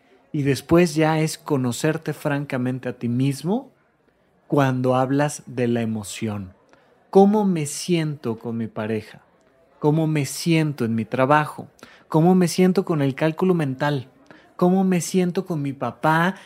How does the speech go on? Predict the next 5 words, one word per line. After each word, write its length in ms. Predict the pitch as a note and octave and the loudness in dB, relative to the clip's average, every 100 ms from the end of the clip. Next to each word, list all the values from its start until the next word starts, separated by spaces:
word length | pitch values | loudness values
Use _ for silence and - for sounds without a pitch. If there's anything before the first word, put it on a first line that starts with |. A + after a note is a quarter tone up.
| _ - | _ -4
que, 300 | D3+ C3+ B2 | 0 2 2
este, 400 | - - B2+ B2 | -2 0 2 2
me 160 | C3 | 2
regañó 720 | B2+ C3 B2+ B2+ C3 C3 F3 F#3 | 2 2 4 4 6 6 4 4
porque, 560 | F#3+ - C3+ B2+ A2+ | 2 2 2 2 2